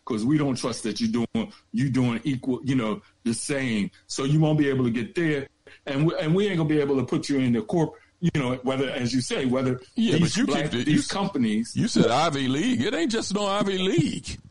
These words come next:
Speaker 2: They're the ones that raised the suit. It's any of these schools. It ain't just no Ivy League.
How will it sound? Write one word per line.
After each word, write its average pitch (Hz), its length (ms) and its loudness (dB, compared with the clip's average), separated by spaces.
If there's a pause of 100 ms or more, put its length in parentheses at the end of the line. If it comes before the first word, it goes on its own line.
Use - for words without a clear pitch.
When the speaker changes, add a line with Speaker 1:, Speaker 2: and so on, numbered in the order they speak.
(460)
Speaker 2:
They're 202 240 0
the 233 100 0
ones 175 300 0
that 143 180 -2
raised 139 360 0
the 120 80 -4
suit. - 580 -2 (840)
It's 196 280 -4
any 277 260 0
of 254 60 0
these 185 180 0
schools. - 680 -2
It 208 100 0
ain't 302 160 0
just 202 160 -2
no 180 100 0
Ivy 156 260 0
League. 156 320 0